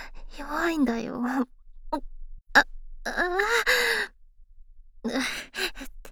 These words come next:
か、マジでやば。乳首って、いじられまくってると、こんな風に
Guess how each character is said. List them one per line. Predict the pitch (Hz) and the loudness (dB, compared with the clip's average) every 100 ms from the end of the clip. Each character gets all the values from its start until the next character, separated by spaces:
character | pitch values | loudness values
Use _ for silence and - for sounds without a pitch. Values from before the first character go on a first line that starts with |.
| - | -4
か、 | - | -4
マ | 233 247 269 | 0 0 0
ジ | - | 0
で | 254 - - | 0 0 -4
や | - - | -6 -2
ば。 | 381 - - - - - - - - - - - | 0 2 2 0 -2 -2 -2 -4 -8 -12 -12 -16
乳 | - | -14
首 | - 285 262 | -8 -2 -2
っ | |
て、 | - 262 277 - - - - - - - | 0 0 0 -4 -6 -6 -8 -8 -12 -12
い | 269 | -4
じ | 254 | 2
ら | 262 262 | 4 4
れ | 269 | 4
ま | 269 269 | 6 6
く | - | 4
っ | 285 | 4
て | 285 | 6
る | 233 | 6
と、 | - 208 226 - - - - - - | 4 -2 -4 -4 -2 -4 -6 -12 -12
こ | - - | -12 -12
ん | - | -10
な | - | -8
風 | - 359 | -2 0
に | 285 | 0